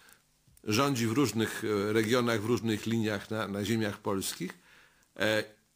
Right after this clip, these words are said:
i że jest niewątpliwie znakiem dynastii, wskazuje to, że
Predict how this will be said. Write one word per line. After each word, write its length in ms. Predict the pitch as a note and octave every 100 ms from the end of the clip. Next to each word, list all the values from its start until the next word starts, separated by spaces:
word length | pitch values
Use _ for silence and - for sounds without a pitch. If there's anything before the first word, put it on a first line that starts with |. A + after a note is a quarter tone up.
| - _ _ _ -
i 100 | C#3+
że 160 | A#2 D#3
jest 300 | D#3+ - -
niewątpliwie 560 | C3 C3 A#2+ C#3+ C#3
znakiem 440 | C3 C#3 C3+ C#3 A#2+
dynastii, 420 | C3 D3 D3+ D3
wskazuje 400 | - A#2+ C3+ C3+
to, 160 | C#3
że 200 | B2 C3+